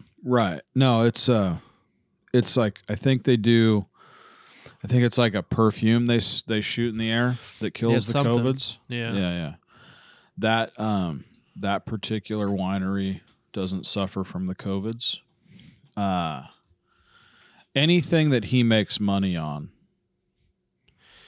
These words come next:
Speaker 1: it's good.
Speaker 2: Yeah. Well, 'cause he's God.
Speaker 1: Right. Yeah, yeah.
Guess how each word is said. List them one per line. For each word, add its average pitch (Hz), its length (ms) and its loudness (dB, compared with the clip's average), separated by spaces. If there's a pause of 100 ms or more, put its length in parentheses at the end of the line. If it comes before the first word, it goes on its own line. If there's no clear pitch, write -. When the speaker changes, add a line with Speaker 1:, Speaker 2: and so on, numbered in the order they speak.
(120)
Speaker 1:
it's - 180 -8
good. 80 380 -8
Speaker 2:
Yeah. 156 200 0 (200)
Well, 135 140 0
'cause 135 160 -2
he's 135 160 -2
God. 117 320 -2 (800)
Speaker 1:
Right. 101 380 2 (280)
Yeah, 90 240 -4
yeah. 73 140 -8